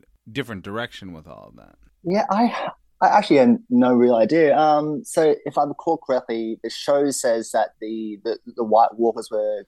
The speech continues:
Speaker 2: were, were created by the Children of the Forest. Is that right?
Speaker 1: Yeah,
Speaker 2: They were
Speaker 1: yeah,
Speaker 2: sort of
Speaker 1: that's the
Speaker 2: created to
Speaker 1: idea. They,
Speaker 2: fight
Speaker 1: they,
Speaker 2: the
Speaker 1: they,
Speaker 2: Andals?
Speaker 1: it's like they, they created a weapon,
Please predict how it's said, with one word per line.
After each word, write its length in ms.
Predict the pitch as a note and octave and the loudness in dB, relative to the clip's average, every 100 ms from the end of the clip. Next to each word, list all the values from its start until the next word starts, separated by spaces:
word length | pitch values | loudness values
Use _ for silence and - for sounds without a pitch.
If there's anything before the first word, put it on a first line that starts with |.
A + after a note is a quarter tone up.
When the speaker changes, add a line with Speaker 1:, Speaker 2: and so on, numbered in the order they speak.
| _ | _
Speaker 2:
were, 140 | A2+ - | -4 -4
were 240 | F#2 A#2+ | -4 -4
created 340 | - - B2+ | -2 2 2
by 140 | C#3 C3+ | 4 2
the 140 | A#2 | 0
Children 300 | - C3+ C3 | -4 -4 -4
of 40 | C3 | -2
the 40 | |
Forest. 360 | C3 C#3+ A#2+ C3+ | -2 -2 -4 -8
Is 60 | |
that 140 | B2+ - | -6 -2
right? 160 | C3+ D3+ | 0 0
Speaker 1:
Yeah, 160 | B2+ | 0
Speaker 2:
They 80 | B2 | -2
were 140 | B2 | -4
Speaker 1:
yeah, 80 | B2 | -4
Speaker 2:
sort 60 | B2+ | -4
of 60 | B2 | -4
Speaker 1:
that's 160 | A#2 | -4
the 60 | B2 | -2
Speaker 2:
created 180 | A#2+ A2+ | 0 0
to 60 | |
Speaker 1:
idea. 100 | A#2+ | -2
They, 100 | C3+ | 0
Speaker 2:
fight 100 | D3 | 0
Speaker 1:
they, 60 | C3+ | -2
Speaker 2:
the 60 | |
Speaker 1:
they, 180 | C#3 - | -4 -4
Speaker 2:
Andals? 300 | D#3 A3 - D3 | -4 -10 -14 -12
Speaker 1:
it's 160 | C3+ | -4
like 200 | D#3+ C3 | -4 -2
they, 320 | C#3 C3+ C3 | -2 -2 -2
they 160 | A#2+ B2 | -4 -8
created 640 | - D3 C3+ C#3 C3+ C3+ A#2 | -10 -8 -4 -4 -4 -6 -4
a 420 | A2 G#2+ G#2 G2+ | -4 -6 -8 -8
weapon, 720 | G#2 B2+ D3 G#2 F2+ F2 | -4 -4 -4 -8 -10 -14